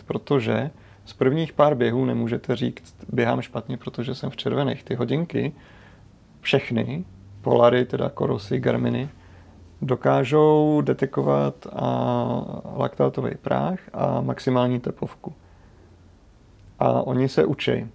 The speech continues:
poznávat toho člověka. A když ten člověk třeba běhá třikrát týdně, což je pro začátečníky asi takovej max, aby se nepřetížil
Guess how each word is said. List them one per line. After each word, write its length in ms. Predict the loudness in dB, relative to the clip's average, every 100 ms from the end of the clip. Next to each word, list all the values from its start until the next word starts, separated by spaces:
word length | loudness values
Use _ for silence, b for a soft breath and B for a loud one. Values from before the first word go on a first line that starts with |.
| -2
poznávat 440 | 0 4 4 4
toho 180 | 4 0
člověka. 580 | 2 -4 -2 -4 -4 -8
A 100 | -6
když 160 | -4 -2
ten 160 | -2 0
člověk 300 | 2 2 2
třeba 260 | 0 2
běhá 320 | 2 0 0
třikrát 440 | -2 -2 2 2 2
týdně, 380 | -4 -2 -2 -4
což 240 | -6 -6
je 60 | -4
pro 180 | -2
začátečníky 920 | -2 -4 -4 -4 -6 -6 -6 0 -2 -2 B B B B -16
asi 260 | -10 -6
takovej 400 | -4 0 4 4
max, 420 | 4 0 -4 -6 -4
aby 180 | -2
se 140 | -2 0
nepřetížil 800 | 0 -2 -4 -2 0 -2 -2